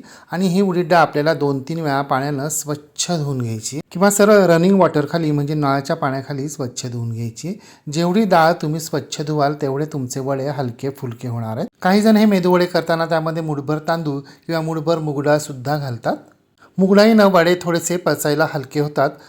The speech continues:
परंतु आत्ता हिवाळा असल्यानं आपण मूग डाळीचा तर वापर करणारच नाही आहोत. उन्हाळ्यामध्ये उडीद वडे करताना मात्र मूग डाळीचा अवश्य वापर करावा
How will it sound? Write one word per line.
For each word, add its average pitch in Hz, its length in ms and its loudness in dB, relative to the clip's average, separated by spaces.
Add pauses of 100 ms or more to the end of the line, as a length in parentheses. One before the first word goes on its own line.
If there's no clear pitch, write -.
(120)
परंतु 196 300 2
आत्ता 190 260 2
हिवाळा 160 340 4
असल्यानं 165 320 0
आपण 156 240 -2
मूग 151 220 -4
डाळीचा 135 360 -2
तर 151 80 -2
वापर 143 320 0
करणारच 127 520 -4
नाही 117 220 -8
आहोत. 175 120 -8 (320)
उन्हाळ्यामध्ये 214 540 6
उडीद 170 280 2
वडे 170 160 2
करताना 170 380 -2
मात्र 175 280 0
मूग 151 200 -4
डाळीचा 156 400 2
अवश्य 135 380 -2
वापर 117 300 -4
करावा 117 360 -6